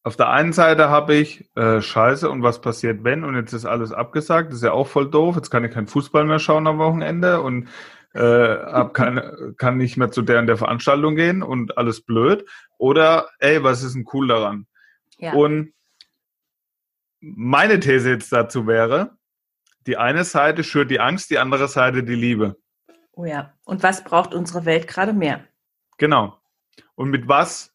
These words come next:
Speaker 1: fühle ich mich besser? Mit was mache ich mir die besseren Gefühle? Mit was gehe ich leichter und angenehmer durchs Leben?
Speaker 2: Ja.
Speaker 1: Da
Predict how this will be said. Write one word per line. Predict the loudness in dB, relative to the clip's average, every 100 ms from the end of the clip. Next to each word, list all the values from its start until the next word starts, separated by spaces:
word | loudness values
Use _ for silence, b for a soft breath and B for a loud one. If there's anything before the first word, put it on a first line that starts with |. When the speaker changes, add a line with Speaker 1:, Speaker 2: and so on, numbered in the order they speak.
| _
Speaker 1:
fühle | -4 -2 0
ich | -4 -6
mich | -8 0
besser? | 0 2 -2
Mit | -4 0
was | 0 2
mache | 0 0
ich | -2
mir | -2
die | -2
besseren | 0 0 0 -2
Gefühle? | -6 -2 0 0 -4 b b b b
Mit | -10 0
was | 0 0
gehe | -2 -2
ich |
leichter | 2 2 2 0 0 0 0
und | -6 -10
angenehmer | -8 -6 -4 -2 0
durchs | 0 2
Leben? | 2 4 0 -8 _ _ _ _ _
Speaker 2:
Ja. | -4 2
Speaker 1:
Da | 2 2